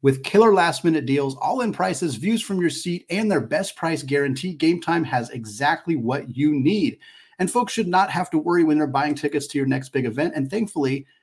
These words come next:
Game Time, well, they got you covered because Game Time has deals on tickets right up to the start of the event and even an hour after it starts. So take the guesswork out of buying tickets with Game Time.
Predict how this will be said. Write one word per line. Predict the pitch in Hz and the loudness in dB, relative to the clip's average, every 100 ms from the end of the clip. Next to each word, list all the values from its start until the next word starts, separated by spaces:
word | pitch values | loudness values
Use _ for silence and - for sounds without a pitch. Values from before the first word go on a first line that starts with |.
| _ _ _ - | _ _ _ 0
Game | 185 | 0
Time, | - 202 | 2 -2
well, | 190 | -2
they | 208 | -2
got | 226 226 | -4 -4
you | 202 | -6
covered | - 185 - - _ _ - | -4 -2 -4 -8 _ _ -2
because | 160 151 | 0 2
Game | 175 202 | 4 4
Time | 208 | 4
has | 190 135 | 2 2
deals | 170 156 | 2 4
on | 156 | 2
tickets | 147 151 135 | 2 -4 -6
right | 110 127 196 | -6 -2 -2
up | 220 | -2
to | 170 | -2
the | 143 | -4
start | - 151 | -2 -2
of | |
the | 143 | 0
event | 120 135 147 | -2 -2 -2
and | - | -2
even | 190 208 240 | 0 2 2
an | - | 0
hour | 135 147 190 - | -2 0 0 0
after | 151 - 180 | -4 -2 -4
it | - | -4
starts. | - - 185 - - - - | -4 -4 -4 -6 -14 -18 -20
So | - 151 | -4 -4
take | - 208 | 2 2
the | 220 | 2
guesswork | 190 175 - 175 - | 0 -2 -2 -4 0
out | 147 | 0
of | 170 143 | 0 0
buying | 147 135 | 0 0
tickets | 135 131 131 | -2 -2 -4
with | 120 | -6
Game | 131 117 | -4 -4
Time. | 113 - - | -4 -8 -12